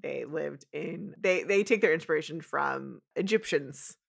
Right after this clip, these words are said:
So it's very cool, and I love that. And it's just, it's just very neat. And, uh, so we get this story about Somnambula, who lived long ago.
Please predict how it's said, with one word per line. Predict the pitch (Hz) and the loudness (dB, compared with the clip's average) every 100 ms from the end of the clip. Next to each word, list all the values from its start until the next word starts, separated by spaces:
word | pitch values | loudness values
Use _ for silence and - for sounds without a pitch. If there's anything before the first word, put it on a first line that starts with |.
| _ | _
So | 233 | 4
it's | 220 | 6
very | 226 214 294 320 277 247 | 6 6 6 8 8 6
cool, | - 294 175 160 | 12 12 12 8
and | - 165 | 2 2
I | 175 | 4
love | 185 196 180 | 6 4 4
that. | 165 139 - | 2 2 0
And | 156 | -2
it's | 160 147 - - - | -2 -4 -14 -16 -10
just, | 180 - _ _ - | -10 -10 _ _ 2
it's | 196 | 4
just | 262 254 | 4 10
very | 262 233 | 12 12
neat. | 233 185 - - _ _ - | 12 6 0 -14 _ _ 6
And, | 190 175 175 | 8 8 6
uh, | 170 165 165 | 6 6 4
so | 214 | 4
we | 202 | 4
get | 202 220 | 4 8
this | 226 - | 6 6
story | - 196 175 170 170 | 4 8 8 8 6
about | - 170 165 156 160 - - _ - | 4 6 8 8 8 4 -2 _ -6
Somnambula, | 262 370 508 370 185 127 85 180 - _ _ | 0 2 2 4 4 4 -2 -6 -12 _ _
who | 220 | 0
lived | 208 208 208 | 4 2 2
long | 180 175 196 | 4 4 4
ago. | 247 196 180 143 143 151 269 | 2 4 6 6 6 4 2